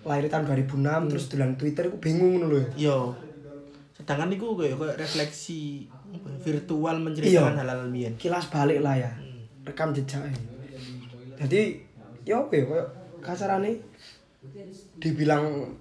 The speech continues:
Speaker 1: zaman kita masa ke masa niku tidak sepenuhnya benar karena
Speaker 2: Hmm.
Speaker 1: beberapa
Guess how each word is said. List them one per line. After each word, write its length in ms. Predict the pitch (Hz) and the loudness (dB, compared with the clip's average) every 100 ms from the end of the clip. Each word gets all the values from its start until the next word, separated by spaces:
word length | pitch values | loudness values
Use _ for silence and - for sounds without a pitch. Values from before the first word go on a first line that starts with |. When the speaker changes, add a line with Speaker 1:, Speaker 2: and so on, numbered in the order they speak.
| 139 | -10
Speaker 1:
zaman 420 | 131 139 135 135 | -2 0 2 2
kita 440 | - - 151 143 | -2 -2 -2 -2
masa 340 | 143 151 147 156 | -4 -4 -2 -2
ke 120 | 151 | 0
masa 420 | 156 151 139 - | 0 0 -2 -4
niku 320 | 160 180 220 226 - - - - _ _ 139 208 226 - - - - - - | -4 -4 -6 -10 -14 -20 -20 -20 _ _ -20 -18 -18 -18 -18 -20 -20 -18 0
tidak 220 | 180 151 | 2 4
sepenuhnya 440 | 165 156 165 160 | 2 2 2 2
benar 220 | 147 135 165 | 0 2 2
karena 300 | 165 143 156 | 0 -2 -2
Speaker 2:
Hmm. 140 | 180 143 - | -4 -8 -10
Speaker 1:
beberapa 680 | - 139 135 127 - 135 131 | -8 -4 0 0 0 -2 -2